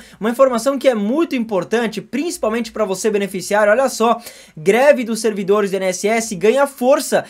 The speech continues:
em meio a tensões com o governo federal. Eu tô aqui há alguns dias já trazendo pra você as atualizações dessa greve que tá acontecendo nas agências do I N S S. O governo federal entrou com uma ação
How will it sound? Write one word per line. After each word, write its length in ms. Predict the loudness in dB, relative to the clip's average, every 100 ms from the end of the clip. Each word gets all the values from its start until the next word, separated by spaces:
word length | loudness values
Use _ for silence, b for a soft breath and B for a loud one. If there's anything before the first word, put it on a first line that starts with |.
| B -6
em 180 | -2
meio 300 | 2 4 4
a 140 | 4 2
tensões 680 | 0 -6 -4 0 0 0
com 160 | 2 2
o 180 | 2 0
governo 480 | 0 2 0 0 -2
federal. 540 | -4 2 6 6 6 B B
Eu 100 | -2
tô 80 | 0
aqui 220 | 0 4
há 60 | 4
alguns 420 | 4 2 -4 -6
dias 280 | -4 0 2
já 140 | 0
trazendo 380 | -2 -4 -4 -6
pra 120 | -4
você 260 | -2 -2 -2
as 140 | -2
atualizações 760 | -2 -2 -4 -2 -4 -2 -4 -4
dessa 280 | -6 -4 -4
greve 440 | 0 0 0 -2
que 80 | -4
tá 100 | -4
acontecendo 720 | -4 -6 -6 -6 -6 -6 -8 B B
nas 340 | -4 2 2 2
agências 640 | 0 0 0 0 -4 -4
do 80 | 0
I 60 | 0
N 80 | 0
S 220 | -2 0
S. 340 | 0 0 -2 B B
O 80 | -10
governo 500 | 0 0 6 6 4
federal 480 | -2 -2 2 4 2
entrou 440 | 0 -2 0 0 0
com 120 | -2
uma 200 | 0 0
ação 480 | 0 0 2 2